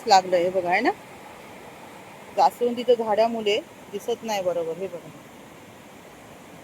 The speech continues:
हे जे झाड दिसतंय ना मोठ्या पानाचं, हे आहे सुरण. भरपूर आहेत माझ्याकडे सुरण. ही गवती चहाची पात.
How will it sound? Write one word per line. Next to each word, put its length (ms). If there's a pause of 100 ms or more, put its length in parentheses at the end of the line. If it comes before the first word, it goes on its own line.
(1700)
हे 100
जे 140
झाड 320
दिसतंय 360
ना 180
मोठ्या 360
पानाचं, 520 (680)
हे 100
आहे 200
सुरण. 420 (1040)
भरपूर 300
आहेत 180
माझ्याकडे 420
सुरण. 540 (1700)
ही 160
गवती 340
चहाची 380
पात. 240